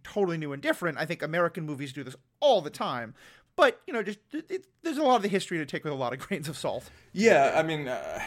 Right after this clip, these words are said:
Speaker 2: you know, I, I don't know all the details of the history that much, but I, you know, <laughs>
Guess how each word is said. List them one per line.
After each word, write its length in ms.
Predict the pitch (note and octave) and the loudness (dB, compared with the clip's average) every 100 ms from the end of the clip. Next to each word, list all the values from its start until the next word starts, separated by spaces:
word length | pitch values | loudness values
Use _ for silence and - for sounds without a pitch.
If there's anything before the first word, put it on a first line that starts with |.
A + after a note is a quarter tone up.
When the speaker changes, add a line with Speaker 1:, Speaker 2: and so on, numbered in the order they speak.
| - | -2
Speaker 2:
you 100 | C#3+ | 0
know, 120 | A#2 | 2
I, 240 | F2+ B2+ - | 2 2 0
I 120 | B2+ | 0
don't 200 | C3+ A2 | 0 2
know 200 | A2+ A2+ | 4 4
all 100 | G#2+ | 4
the 100 | G2+ | 2
details 440 | G2 G2+ G#2 F#2+ G2+ | -2 -4 -4 -4 -4
of 80 | |
the 80 | G2 | -4
history 320 | G#2 G2 G2+ | -4 -6 -4
that 200 | F#2+ F#2 | -2 -2
much, 280 | F#2+ F#2 - G#2 | -2 -4 -6 -6
but 340 | G#2+ G2+ F#2+ G2+ | 2 4 4 4
I, 360 | G2+ G2 G2 F#2 - - _ | 2 2 -2 -8 -20 -20 _
you 140 | E3 | 2
know, 220 | B2 G2+ F#2+ _ - _ _ _ _ - | 4 2 -4 _ -20 _ _ _ _ -18
<laughs> 400 | - - - C#3 | -14 -14 -8 -8